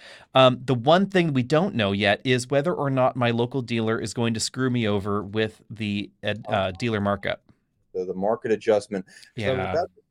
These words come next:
Speaker 2: say, since the seventy-odd thousand dollar Rivian R one T is dead, you're really gonna have to test it as a much more expensive truck 'cause no one else will be able to obtain the price that you got with your
Speaker 1: Yep.
Speaker 2: early order.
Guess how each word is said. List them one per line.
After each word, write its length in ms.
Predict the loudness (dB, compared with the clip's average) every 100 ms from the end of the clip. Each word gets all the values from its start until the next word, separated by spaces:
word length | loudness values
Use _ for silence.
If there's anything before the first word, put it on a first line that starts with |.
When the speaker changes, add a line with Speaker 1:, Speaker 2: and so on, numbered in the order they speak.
| 2
Speaker 2:
say, 260 | 4 2 -4
since 480 | -4 -2 -2 -6
the 420 | -6 -6 -4 -8 -10
seventy-odd 840 | -2 0 0 0 2 4 4 2
thousand 340 | 2 2 2 2
dollar 240 | 4 4
Rivian 400 | 2 -2 -2 -6 -2
R 160 | 0 0
one 280 | -2 -6
T 220 | -10 -8 -8
is 160 | -8
dead, 340 | -2 2 2 -2 _ _ _
you're 160 | -2 2
really 300 | 4 4 4
gonna 180 | 0
have 240 | 0 0 -2
to 120 | _
test 340 | 0 0 0 -4
it 80 |
as 140 | -4 -2
a 40 |
much 320 | -2 -2 -4
more 160 | -2 -2
expensive 440 | -2 -2 -4 -6
truck 260 | -2 -2 -2
'cause 140 | -8
no 240 | -2 2 2
one 280 | 2 0 0
else 360 | 2 2 0 -6
will 100 | -2
be 120 | 0
able 160 | 0
to 120 | -2 -10
obtain 300 | -4 -4 -4
the 80 |
price 340 | -2 2 2 0
that 100 | -14 -6
you 120 | -2
got 360 | 2 2 2 _ _ _
with 160 | -6 -4
your 80 | 0 4
Speaker 1:
Yep. 80 | 4
Speaker 2:
early 100 | 4
order. 240 | 2 2